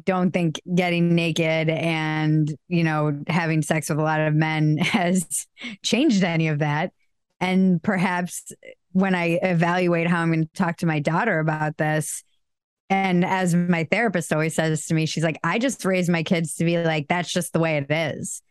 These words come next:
And I don't know that I've come to any more of a conclusion other than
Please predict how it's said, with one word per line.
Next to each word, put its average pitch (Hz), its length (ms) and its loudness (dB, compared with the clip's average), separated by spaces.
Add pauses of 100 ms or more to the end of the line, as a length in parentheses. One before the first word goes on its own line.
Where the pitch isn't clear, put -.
(220)
And 170 100 0
I 190 140 -2
don't 202 240 0
know 185 280 2
that 175 180 0
I've 160 180 -4
come 170 340 0
to 165 60 2
any 170 460 0
more 175 580 0
of 165 80 -2
a 165 80 -2
conclusion 165 800 0
other 170 400 0
than 156 560 0